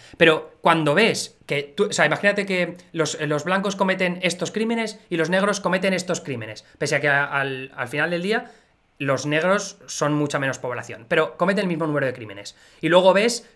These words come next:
que también mueren a manos de la policía estando armados, tanto blancos como negros al mismo nivel. Cometen el mismo número de crímenes, tiene sentido que también tengan el mismo número de interacciones con la policía. Pero ¿por qué? ¿Cómo se explica que los negros mueran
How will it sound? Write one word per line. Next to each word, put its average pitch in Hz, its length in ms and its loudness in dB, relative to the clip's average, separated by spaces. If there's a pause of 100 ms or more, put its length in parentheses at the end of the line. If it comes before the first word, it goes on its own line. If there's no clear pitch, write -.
que 190 200 2
también 151 500 0
mueren 151 280 2
a 131 60 0
manos 147 180 -2
de 165 60 0
la 156 140 2
policía 165 320 0
estando 160 320 -2
armados, 208 560 0 (180)
tanto 143 240 0
blancos 226 400 2
como 160 220 0
negros 214 340 0
al 156 100 0
mismo 160 220 -2
nivel. 110 400 -6
Cometen 139 460 -4
el 139 100 -2
mismo 139 240 -4
número 160 200 0
de 170 80 2
crímenes, 208 360 -2 (220)
tiene 151 180 -2
sentido 147 320 -4
que 170 80 -2
también 131 240 -4
tengan 147 280 -2
el 123 120 -6
mismo 147 220 -4
número 156 180 -2
de 151 80 0
interacciones 143 520 -6
con 139 100 -6
la 117 100 -6
policía. 113 460 -12 (260)
Pero 175 180 6
¿por 160 240 2
qué? 233 300 0 (160)
¿Cómo 233 300 6
se 208 100 -2
explica 233 560 -6 (240)
que 180 120 2
los 165 180 2
negros 208 420 2
mueran 143 460 0